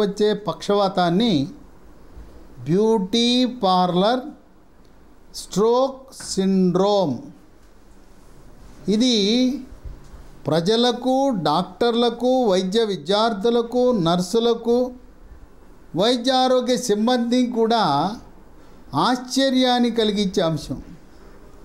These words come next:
బ్యూటీ పార్లర్కి వెళ్ళటం ఏంటి, పక్షవాతం రావటం ఏంటి అని జీర్ణించుకోలేని ఒక వింత విశేషంగా మనం భావించవచ్చు.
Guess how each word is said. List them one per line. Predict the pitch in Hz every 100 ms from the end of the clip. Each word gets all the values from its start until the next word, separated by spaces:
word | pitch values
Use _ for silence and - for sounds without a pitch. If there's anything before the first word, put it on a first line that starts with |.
| 123
బ్యూటీ | 135 147 147 196 202
పార్లర్కి | 208 202 190 190 202
వెళ్ళటం | 185 185 156
ఏంటి, | 113 127 151 190 - - - - - - - 160
పక్షవాతం | 147 - 202 214 208 208 196
రావటం | 190 180 180 170
ఏంటి | 151 160
అని | 190 190 151 175 196 - - - - - - - - - - 123
జీర్ణించుకోలేని | 175 269 302 294 269 254 262 240 226 254 277 190 185 226 - - - - - - - - - - 190
ఒక | 214 214 185
వింత | 220 254 247 269 277 285 202
విశేషంగా | 196 220 214 214 202 220 208 160 170 190 - - - - - -
మనం | 208 226 165
భావించవచ్చు. | 151 156 139 131 117 -